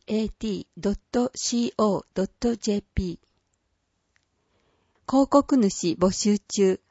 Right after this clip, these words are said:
掲載料は一枠あたり一万円。お申し込みは、掲載を希望する発行号の六ヶ月前から二ヶ月前までに、広報課で配布している申し込み書に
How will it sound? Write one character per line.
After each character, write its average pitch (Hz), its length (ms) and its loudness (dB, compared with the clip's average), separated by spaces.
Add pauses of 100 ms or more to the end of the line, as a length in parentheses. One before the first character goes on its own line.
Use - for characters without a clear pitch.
(800)
掲 269 180 0
載 269 360 0
料 170 260 0
は 160 260 -4
一 - 300 0
枠 254 260 0
あ 233 60 0
た 165 160 -2
り 160 140 -4
一 - 340 -4
万 196 300 2
円。 180 280 -2 (720)
お 226 100 2
申 254 180 4
し - 140 -4
込 226 120 -2
み 220 200 4
は、 202 180 -2 (260)
掲 262 220 4
載 254 320 4
を 247 100 4
希 240 180 -2
望 226 180 2
す 220 200 -2
る 220 140 2
発 226 340 -8
行 262 220 4
号 175 240 2
の 165 220 -2 (280)
六 202 220 2
ヶ 247 160 0
月 262 300 0
前 254 240 2
か 160 160 -6
ら 165 240 -2
二 190 160 0
ヶ 247 160 0
月 254 260 0
前 247 220 4
ま 170 160 0
で 156 160 -2
に、 160 180 -2 (880)
広 254 240 4
報 254 160 4
課 240 200 0
で 226 80 0
配 226 260 -2
布 - 140 6
し - 180 -8
て 214 160 2
い 202 160 2
る 190 320 0
申 233 220 4
し - 140 -4
込 233 120 2
み 233 100 4
書 220 200 0
に 208 240 2